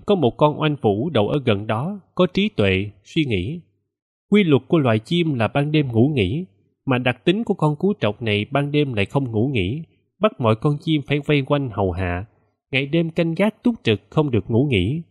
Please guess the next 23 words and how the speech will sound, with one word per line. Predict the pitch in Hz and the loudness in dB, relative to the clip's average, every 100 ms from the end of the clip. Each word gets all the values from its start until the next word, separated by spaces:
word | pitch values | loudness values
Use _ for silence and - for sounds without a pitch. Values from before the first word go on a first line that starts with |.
| _ - | _ -2
rất | 220 | 0
là | 110 | -2
khổ | 95 104 139 - | -2 0 0 2
cực. | 98 - _ _ _ _ _ _ _ | 0 -2 _ _ _ _ _ _ _
Nhưng | 160 180 | 0 2
nếu | 170 202 | 2 2
ta | 233 147 | 2 0
nói | 147 180 | 0 0
ra | 147 131 127 - _ _ | 0 0 -2 -8 _ _
thì | 131 | -2
nó | 131 165 | 0 -2
sẽ | - | -2
nổi | 156 113 156 | -2 0 0
giận | 113 98 101 107 _ | 0 -2 -4 -12 _
vặt | 104 - | -4 0
hết | 220 - | -2 0
bộ | 98 | 0
lông | 110 131 131 | 0 -2 -2
ta. | 123 123 120 _ _ _ _ _ | -2 -2 -6 _ _ _ _ _
Còn | 147 156 | -2 2
như | 175 | 0
không | - 170 165 | 0 -2 -2
nói | 147 196 | -2 -4